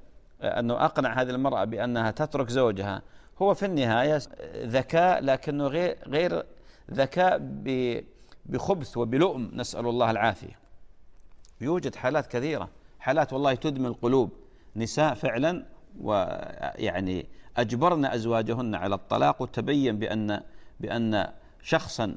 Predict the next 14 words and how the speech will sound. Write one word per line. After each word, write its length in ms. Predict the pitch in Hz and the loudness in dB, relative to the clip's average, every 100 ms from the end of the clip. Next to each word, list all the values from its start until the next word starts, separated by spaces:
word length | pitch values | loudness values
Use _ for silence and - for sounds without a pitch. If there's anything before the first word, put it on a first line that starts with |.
| - - | -10 -6
وعدها 560 | 104 113 165 160 131 104 | 0 2 2 2 2 2
ب-، 280 | 104 98 - - - - - | 0 -4 -4 -12 -20 -20 -10
بالزواج 760 | - 117 110 98 117 135 120 113 | -4 -2 -2 -2 4 6 4 2
بها 200 | 143 156 | -4 -6
ثم 400 | 185 175 175 165 - - - - | -6 -4 -2 -2 -6 -16 -8 2
تركها، 420 | 208 180 147 135 | 2 2 -4 -8
ومنهم 520 | - 175 233 208 175 160 | -2 0 2 2 2 2
من، 220 | 160 139 - - - - - | 2 -2 -8 -20 -20 -20 -8
من 400 | 123 131 127 - | -2 0 0 0
تزوج 580 | 123 120 220 233 214 156 | 0 6 6 8 8 6
بها 320 | 131 120 131 | 2 0 -2
لكن 260 | 170 - 165 | -6 -6 -8
في 100 | 180 | -6
النهاية 600 | 175 143 135 156 175 | -4 -2 0 0 -2